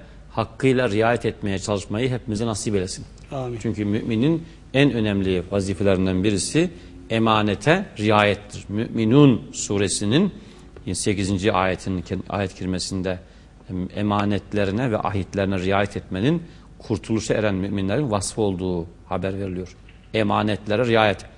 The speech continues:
Speaker 1: Bugün çocukları ve ana babayı konuşacağız. Yani çocuk ana babaya emanet, bir müddet sonra da ana baba çocuğa emanet ediliyor. Bundaki sırrı inşallah konuşacağız. Aynı şekilde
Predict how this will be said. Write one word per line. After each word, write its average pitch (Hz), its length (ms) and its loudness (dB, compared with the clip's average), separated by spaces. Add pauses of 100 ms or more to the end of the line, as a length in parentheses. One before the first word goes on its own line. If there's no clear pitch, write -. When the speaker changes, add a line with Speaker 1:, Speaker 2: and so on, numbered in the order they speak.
(260)
Speaker 1:
Bugün 117 220 2
çocukları 117 640 0 (320)
ve - 40 -4
ana 110 220 2
babayı 107 220 4
konuşacağız. 92 560 -6 (520)
Yani 87 200 -4
çocuk 104 320 -4
ana 95 200 -2
babaya 95 420 0 (260)
emanet, 98 540 -2 (400)
bir 127 80 2
müddet 101 340 0
sonra 101 380 -2
da 143 140 0
ana 107 200 2
baba 113 140 4
çocuğa 110 320 2
emanet 92 480 -2 (360)
ediliyor. 101 540 0 (460)
Bundaki 104 800 0
sırrı 104 320 -2
inşallah 95 400 -2
konuşacağız. 98 540 -2 (460)
Aynı 110 180 2
şekilde 104 500 2